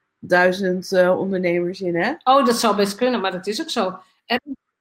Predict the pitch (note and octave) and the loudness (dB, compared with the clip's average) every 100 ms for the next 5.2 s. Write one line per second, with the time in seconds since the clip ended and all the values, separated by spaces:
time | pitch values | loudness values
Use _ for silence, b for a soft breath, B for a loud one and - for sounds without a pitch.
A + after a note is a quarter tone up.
0 | _ - G4+ F4 F4 D#4+ D#4+ E4+ D4 D4 | _ 0 2 2 0 0 4 4 6 4
1 | D4+ C4 D4+ C#4 B3 D4 D4+ C#4 E4 E4+ | 2 2 2 4 4 2 0 2 2 0
2 | A#3+ A3+ D#4+ F#4 F#4 - F3+ F#3 A3+ D#4 | -4 -2 2 2 2 0 2 2 0 -4
3 | _ _ _ _ D4 E4 C#4+ A#3 C#4+ F4+ | _ _ _ _ 0 0 0 -2 0 2
4 | D4+ B3 - A3 G#3+ A#3+ C4+ E4+ D#4 F#3 | 2 0 -2 -6 -6 -2 0 0 0 -4
5 | - - | -6 -10